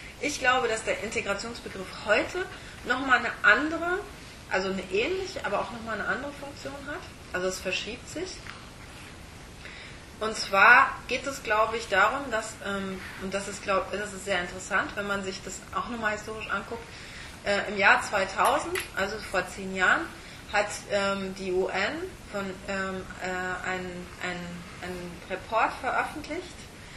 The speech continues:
in dem es um die demografische Entwicklung in Europa geht. Und dieser Report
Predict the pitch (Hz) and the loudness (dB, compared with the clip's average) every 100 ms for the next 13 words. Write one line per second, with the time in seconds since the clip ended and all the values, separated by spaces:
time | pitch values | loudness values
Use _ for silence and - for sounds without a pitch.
0 | - - 202 220 240 220 214 202 190 196 | -10 -4 0 0 0 -2 -6 -4 -2 2
1 | 196 233 247 - 202 214 214 196 185 175 | 6 6 6 -2 -2 -2 -4 -6 -4 -6
2 | 180 180 156 - - - - - - - | -6 -6 -8 -8 -12 -12 -16 -16 -16 -16
3 | - - 170 202 233 226 - - 240 320 | -14 -12 -10 -2 0 0 -2 6 8 8